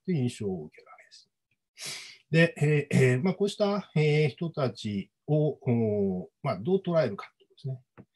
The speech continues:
で、この、お-、難民が多極化している背景としてですね、えー、えー、まあ、特にギリシャで、え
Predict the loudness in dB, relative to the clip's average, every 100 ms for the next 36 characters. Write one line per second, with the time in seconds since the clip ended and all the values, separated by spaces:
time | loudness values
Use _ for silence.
0 | _ _ _ _ _ -2 0 2 4 4
1 | 2 2 2 2 0 0 0 2 0 -2
2 | -4 -4 2 0 0 -4 -2 -2 -2 0
3 | -4 -2 -2 -4 -6 -10 -10 -4 -2 -4
4 | -10 -8 -8 -8 _ 0 2 2 0 2
5 | 4 4 2 -4 -10 -4 -4 -2 0 0
6 | 0 -2 -2 0 0 0 -4